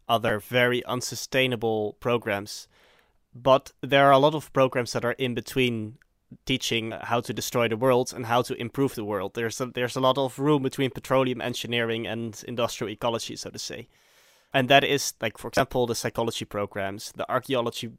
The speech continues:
programs, the economic programs that are not inherently good or bad, but more neutral. And I think we should also seem to find a way to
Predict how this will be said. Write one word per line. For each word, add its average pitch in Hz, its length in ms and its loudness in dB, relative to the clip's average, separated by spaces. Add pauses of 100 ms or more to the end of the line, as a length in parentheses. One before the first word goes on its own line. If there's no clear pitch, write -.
programs, 104 680 -4
the 123 80 -2
economic 120 460 -2
programs 110 640 -2
that 127 160 4
are 143 220 8
not 143 380 4
inherently 127 760 0 (540)
good 127 220 0 (120)
or 117 140 2
bad, 113 500 2
but 120 380 2 (280)
more 123 420 2
neutral. 120 580 -2 (440)
And 127 120 2
I 131 60 4
think 143 300 -2
we 147 60 -2
should - 140 -8
also 139 260 0
seem 139 340 -2
to - 160 -10
find 135 440 0
a - 100 -8
way 117 320 0
to 120 500 -2